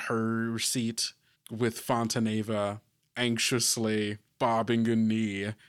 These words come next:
eating her dinner, like, right next to her. Felix, Bryn,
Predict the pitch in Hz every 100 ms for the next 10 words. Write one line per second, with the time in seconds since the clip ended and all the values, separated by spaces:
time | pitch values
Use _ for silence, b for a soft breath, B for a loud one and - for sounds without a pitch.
0 | b 131 123 117 110 123 113 110 110 107
1 | 107 113 110 107 113 110 107 - - 95
2 | 107 - _ _ _ _ _ _ - 131
3 | 107 101 - 110 117 98